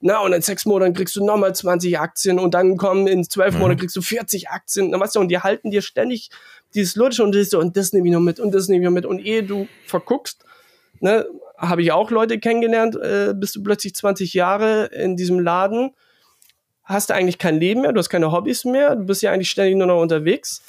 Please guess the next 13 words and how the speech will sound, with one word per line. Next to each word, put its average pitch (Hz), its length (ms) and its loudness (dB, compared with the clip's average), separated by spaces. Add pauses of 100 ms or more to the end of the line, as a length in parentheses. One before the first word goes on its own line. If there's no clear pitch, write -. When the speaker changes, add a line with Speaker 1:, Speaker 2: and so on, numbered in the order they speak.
(200)
Speaker 1:
hast 180 220 -6
deinen 180 160 4
Freundeskreis 226 600 0
kaum 240 220 -2
noch, 269 180 2
dein 185 220 -2
Freundeskreis 185 720 -2
ist 160 160 -4
auch - 240 -10
in 233 260 4
der 262 120 4
Firma 247 600 -2 (600)
und 196 420 2